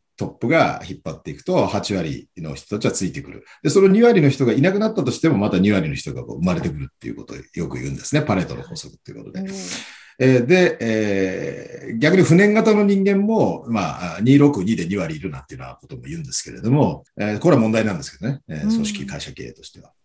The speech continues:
Speaker 2: はい。
Speaker 1: だからどうするかと。で、まず自燃型っていうのは自分で自分を燃やせる人なんで、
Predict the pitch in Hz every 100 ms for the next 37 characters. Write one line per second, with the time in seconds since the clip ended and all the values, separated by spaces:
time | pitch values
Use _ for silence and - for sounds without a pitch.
0 | _ - 156 156 131 95 113 120 143 90
1 | - - - - - - 165 214 147 117
2 | 165 220 226 233 233 160 117 147 160 147
3 | 156 120 120 120 117 113 90 120 85 71
4 | 62